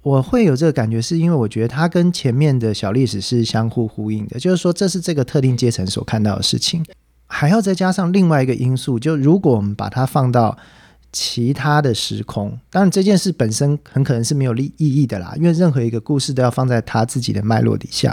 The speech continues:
嘛。但假定啦，我们就说假定，把它放到别的时空里面，我们就说，OK，这是一个，嗯，知识分子，但是认识资产阶级的一个父亲，这个父亲跟这个，这个当地有钱的这个家族的关系也非常深，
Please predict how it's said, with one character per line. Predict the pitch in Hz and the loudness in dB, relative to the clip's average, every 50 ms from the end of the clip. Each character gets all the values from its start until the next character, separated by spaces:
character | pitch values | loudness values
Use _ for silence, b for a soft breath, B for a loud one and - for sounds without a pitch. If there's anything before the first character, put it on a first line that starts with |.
| - - | -2 -6
嘛。 | - B B B B B B B _ | -14 B B B B B B B _
但 | 208 185 175 | 0 0 2
假 | - - 127 110 104 - | 2 0 0 0 -4 -2
定 | - 165 127 110 | 0 0 0 0
啦， | 110 110 | -4 -6
我 | 110 | -6
们 | 113 113 | -2 -2
就 | 123 | 0
说 | 127 - 131 | 0 2 0
假 | 120 - - 117 - - - | 0 0 -2 -2 -2 -2 -2
定， | - 120 110 - _ _ | -2 -2 -2 -4 _ _
把 | - 104 | -6 -4
它 | 117 | -4
放 | 123 - 147 139 | -2 0 0 2
到 | 131 123 | 2 0
别 | 123 - 113 113 | 0 0 0 2
的 | 139 143 131 - _ _ _ _ _ _ | 2 2 0 -2 _ _ _ _ _ _
时 | - - - 120 | -12 -4 -4 -2
空 | 113 - 127 117 113 | 0 0 0 0 -2
里 | 107 | -2
面， | 107 110 110 110 - | -4 -6 -8 -8 -6
我 | - | -4
们 | 120 135 | -2 0
就 | 156 170 | 0 2
说， | 165 175 170 B B B B B B B | 2 2 0 B B B B B B B
OK， | - 180 180 180 147 147 | -2 0 2 4 4 4
这 | 147 175 | 2 0
是 | 170 - 180 175 | 0 0 2 2
一 | 156 139 | 2 2
个， | 131 - 135 123 117 113 110 110 - - | 2 2 2 2 2 2 0 -2 -2 -2
嗯， | 127 123 113 110 107 107 107 110 - _ _ _ _ | 0 0 0 0 -2 -4 -6 -8 -12 _ _ _ _
知 | - - 185 | -4 0 0
识 | 190 196 | 2 4
分 | 190 185 151 135 | 4 4 4 2
子， | 113 117 - - - _ _ | 0 -4 -8 -14 -18 _ _
但 | - 160 151 | 0 0 2
是 | 143 156 147 | 0 0 0
认 | 170 185 170 156 | 2 2 4 2
识 | 143 - - 165 147 120 - - _ _ _ | 2 2 2 2 2 2 0 -4 _ _ _
资 | - - 165 | -4 0 2
产 | 151 151 120 | 2 2 2
阶 | 107 120 127 120 | 2 2 2 2
级 | 113 120 110 110 - _ _ _ - - - | 0 -2 -6 -8 -10 _ _ _ -20 -8 -4
的 | - 123 117 | -2 -2 0
一 | 117 120 | 0 -2
个 | 123 135 120 117 110 | -2 -2 -2 -4 -4
父 | 104 - 190 | 0 0 2
亲， | 160 - 156 147 151 165 - _ _ _ _ _ _ _ _ _ _ _ | 2 4 2 2 2 0 -4 _ _ _ _ _ _ _ _ _ _ _
这 | _ - 226 | _ 0 0
个 | 196 | 0
父 | - 214 | 2 2
亲 | 180 165 175 180 | 2 2 2 4
跟 | 175 175 170 | 2 2 2
这 | 170 165 156 | 2 2 2
个， | 135 123 117 | 2 0 0
这 | - 151 | 0 0
个 | 131 123 113 - - - _ _ | 0 0 0 -2 -4 -10 _ _
当 | - 151 147 156 160 | 0 2 4 4 2
地 | - 160 139 120 | 2 0 0 0
有 | 113 101 104 | -2 -4 -4
钱 | - - 113 104 | -4 -4 -4 -4
的 | 110 110 | -4 -2
这 | 113 131 | -2 -2
个 | 127 | -2
家 | 117 - 117 117 | 0 0 -2 -2
族 | 120 120 113 107 | -2 -2 -4 -4
的 | 104 104 | -6 -4
关 | - - 123 127 | -2 0 0 2
系 | 123 - 131 | 0 0 -2
也 | 113 95 | -4 -2
非 | 110 | 0
常 | 113 107 104 101 | 0 0 0 -2
深， | - - 117 110 107 117 | -2 -2 -2 -4 -4 -6